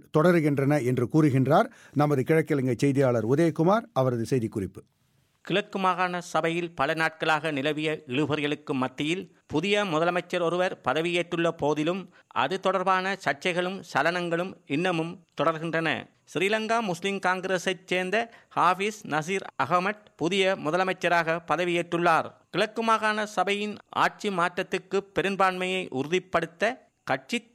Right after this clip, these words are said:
Speaker 2: தலைமைகளுக்கு கூட தெரியாமல் உறுப்பினர்களின் ஆதரவு உறுதிப்பத்திரம் பெறப்பட்டுள்ளதாக அகில இலங்கை மக்கள் காங்கிரஸ் கூறுகின்றது. இது விடயத்தில் அவசர அவசரமாக ஸ்ரீலங்கா முஸ்லிம் காங்கிரஸ் நடந்து கொண்டமைக்கான காரணம்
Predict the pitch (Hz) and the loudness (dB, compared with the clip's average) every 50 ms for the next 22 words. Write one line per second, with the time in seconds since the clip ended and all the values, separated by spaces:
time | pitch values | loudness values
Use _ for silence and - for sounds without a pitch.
0 | - 151 165 190 214 226 226 226 226 220 - - 233 226 233 - 208 208 214 214 | -2 0 0 2 0 0 0 0 -2 -4 -2 -4 -4 -4 0 0 0 2 2 0
1 | 214 - 175 175 185 190 196 196 190 190 196 214 240 233 - _ _ _ - 131 | -2 -2 -4 0 2 2 2 2 2 0 -4 -6 -6 -8 -12 _ _ _ -6 -2
2 | 151 190 196 - 220 214 208 202 196 202 208 214 214 - - - 131 160 185 185 | -2 -2 -2 -2 -2 -2 -2 -2 -2 -2 -4 -4 -4 -4 -4 0 0 0 0 0
3 | 190 202 202 202 208 185 - - 151 143 156 165 196 196 - - 190 185 - 196 | 0 0 0 0 0 -2 -2 -6 -6 -6 -2 -2 -4 -4 -2 -4 -4 -4 -2 -2
4 | 196 208 196 147 - 151 185 190 185 - 180 170 170 - 180 175 170 175 170 170 | -2 -2 -4 -4 -2 0 0 0 0 0 -2 -2 0 0 0 2 4 4 2 2
5 | 170 220 226 - _ - - 131 151 185 226 233 233 214 - 180 196 196 190 190 | -2 -6 -10 -10 _ -4 -4 -2 -2 -2 0 0 0 0 2 0 -2 0 0 -2
6 | 196 196 131 143 156 - - 220 208 - 196 196 190 165 165 180 185 180 - _ | -4 -2 -2 -4 -4 0 -2 -2 0 0 0 -2 0 -2 -2 -2 -2 -4 -6 _
7 | - 160 185 180 156 180 170 180 180 175 175 127 110 - - _ _ _ - 139 | -4 -2 0 0 0 0 0 -2 0 0 -2 -4 -6 -8 -14 _ _ _ -4 0
8 | 151 185 175 175 180 180 180 175 180 - 202 226 - - - 127 143 180 180 - | 0 2 2 2 2 2 0 0 -4 -6 -8 -8 -8 -6 -2 0 0 0 2 2
9 | 185 180 180 - 143 165 165 - 175 175 175 175 175 175 175 208 220 - - - | 2 2 2 2 2 0 0 0 0 0 2 2 2 0 0 -2 -6 -8 -8 -4
10 | 160 175 175 175 180 175 180 170 143 147 151 - - 175 170 160 170 165 170 160 | -2 0 0 0 2 2 0 0 0 -2 -6 -6 -4 -6 -2 0 -2 -2 -2 -2
11 | 175 208 208 - - - _ _ _ - 127 131 147 180 185 165 165 170 170 170 | -6 -6 -6 -8 -16 -20 _ _ _ -6 -4 -2 -2 0 0 0 0 0 0 0
12 | 175 170 165 170 170 175 170 170 170 170 156 170 - - - 139 151 160 165 170 | -2 -2 -4 -4 -2 -2 -2 0 0 -2 -4 -4 -6 -2 2 2 4 4 2 0
13 | 170 190 226 | -4 -6 -8